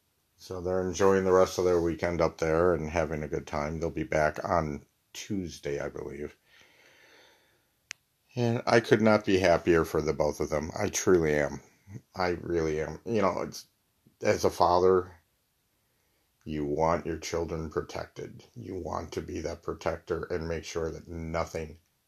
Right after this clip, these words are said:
nothing ever happens to them, right? Well, I get the feeling that future ex-son-in-law will be that protector for,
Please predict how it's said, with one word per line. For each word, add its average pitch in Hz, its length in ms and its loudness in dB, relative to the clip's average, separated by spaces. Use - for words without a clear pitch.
nothing 85 600 -2
ever 78 240 0
happens 76 460 -6
to 82 100 -12
them, 82 200 -14
right? 85 240 -8
Well, 98 260 -4
I 120 140 6
get 107 180 4
the 101 100 -4
feeling 98 440 0
that 87 260 0
future 101 400 0
ex-son-in-law 87 680 -2
will 87 320 -2
be 85 240 -8
that 80 240 -8
protector 80 480 -10
for, - 340 -12